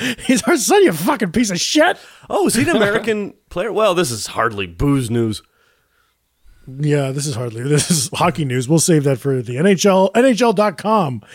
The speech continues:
Speaker 1: Get on over there. <laughs> Um,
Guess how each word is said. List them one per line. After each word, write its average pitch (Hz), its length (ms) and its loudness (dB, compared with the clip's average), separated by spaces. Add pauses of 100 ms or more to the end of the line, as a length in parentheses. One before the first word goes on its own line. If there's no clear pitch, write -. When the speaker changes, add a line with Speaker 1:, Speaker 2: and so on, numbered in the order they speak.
(240)
Speaker 1:
Get 175 140 2
on 185 120 4
over 180 240 4
there. 160 400 2 (100)
<laughs> - 0 - (2250)
Um, 160 440 0